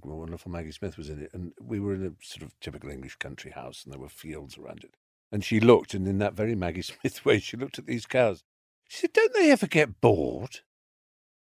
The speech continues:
And, uh, it was a sort of funny remark, but I also thought, "That's a very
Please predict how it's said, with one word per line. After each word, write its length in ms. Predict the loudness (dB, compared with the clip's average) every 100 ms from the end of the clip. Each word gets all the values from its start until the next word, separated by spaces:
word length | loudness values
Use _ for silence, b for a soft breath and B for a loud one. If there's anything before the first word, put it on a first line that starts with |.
| _ 4
And, 380 | 6 6 2 0 2
uh, 100 | 2
it 40 | 2
was 140 | 0
a 80 | -2
sort 200 | -4 -8
of 60 | 4
funny 240 | 4 4
remark, 280 | -2 -6 -4
but 140 | -4
I 80 | -4
also 240 | -6 -8
thought, 260 | -14 -12 -14
"That's 180 | -16 -18
a 40 |
very 320 | -12 -8 -8